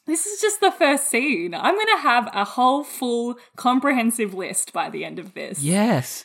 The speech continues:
Speaker 2: Oh, give us, give us the list as it stands now.
Speaker 1: Oh, okay. So, um, K-, uh, Kaoru calls Kojiro a dimwit, dopey gorilla,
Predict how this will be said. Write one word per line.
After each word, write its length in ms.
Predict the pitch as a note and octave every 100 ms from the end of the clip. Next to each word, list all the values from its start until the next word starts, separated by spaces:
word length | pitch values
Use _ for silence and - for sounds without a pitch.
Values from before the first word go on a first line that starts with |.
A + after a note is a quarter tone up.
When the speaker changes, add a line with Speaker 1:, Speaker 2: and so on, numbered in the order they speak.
| -
Speaker 2:
Oh, 140 | D3
give 200 | C#3 D#3+
us, 140 | F3 -
give 120 | D#3+
us 120 | E3
the 100 | F#3
list 260 | D3 C3 -
as 80 | C#3+
it 120 | A#2+
stands 400 | - A#2+ A#2 A#2
now. 340 | G#2 C3 - _ - -
Speaker 1:
Oh, 320 | B3+ B3+ A3+
okay. 300 | A#3 G3 D#3+
So, 720 | F#3+ - A3+ F#3+ G3 B3 F4 G4 - _ _ _ _ _ _ _ _ _
um, 720 | A3 G#3+ G#3 G3+ F#3+ F#3+ F3+ - - - -
K-, 300 | B3+ G3 _ -
uh, 200 | G#3+ G3+
Kaoru 440 | - A#3 A#3 D4+
calls 400 | - C#4+ B3+ B3+
Kojiro 920 | - B3 G3 F#3+ F#3+ F#3 F3+ F3+ F3 F3 _ - _ _ _ _ _ -
a 60 | -
dimwit, 600 | G#3+ B3+ B3+ C4 B3+ - _ _ _ -
dopey 320 | A#3 A3+ C4
gorilla, 680 | A3 G3+ F#3+ F#3 F3 F3+